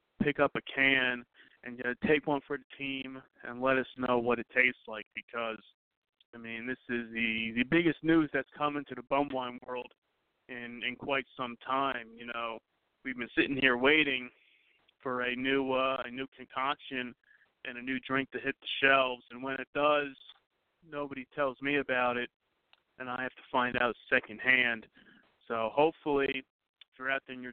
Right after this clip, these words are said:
travels, pick up a can, do a review, let us know, come on the podcast,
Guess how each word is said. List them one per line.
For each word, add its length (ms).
travels, 600
pick 160
up 160
a 60
can, 420
do 160
a 60
review, 640
let 200
us 80
know, 440
come 180
on 200
the 160
podcast, 680